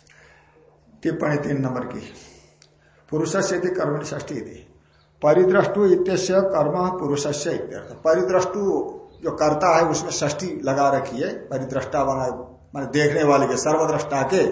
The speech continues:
पुरुष को प्राप्त होने पर यह अर्थ करने का, उसका कर्म है, पुरुषस्य शब्द कर्म है, द्वितीय करके अन्वय करना, ये बताया। अच्छा, परिद्रष्टु इत्यस्य कर्म, उसका कर्म है,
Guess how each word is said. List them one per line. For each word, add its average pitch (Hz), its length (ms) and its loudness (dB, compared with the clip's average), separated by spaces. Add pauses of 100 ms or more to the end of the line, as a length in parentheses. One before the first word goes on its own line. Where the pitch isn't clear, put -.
(600)
पुरुष 147 300 2 (140)
को - 180 -6
प्राप्त 127 340 0
होने 117 200 -4
पर 156 180 -4
यह 127 120 0
अर्थ 123 140 -2
करने 117 320 -8
का, 110 160 -6
उसका 143 260 -2
कर्म 139 340 -2
है, 165 140 2 (120)
पुरुषस्य 143 600 -2
शब्द 135 300 -4
कर्म 123 320 -6
है, 127 160 -6 (380)
द्वितीय 143 280 0
करके 127 300 -2
अन्वय 113 280 -6
करना, 123 540 -8
ये 156 60 -2
बताया। - 440 -8 (2000)
अच्छा, 113 320 -14 (1400)
परिद्रष्टु 175 560 2
इत्यस्य 196 520 2 (920)
कर्म, 170 220 4 (500)
उसका 165 260 0
कर्म 180 280 2
है, 180 60 0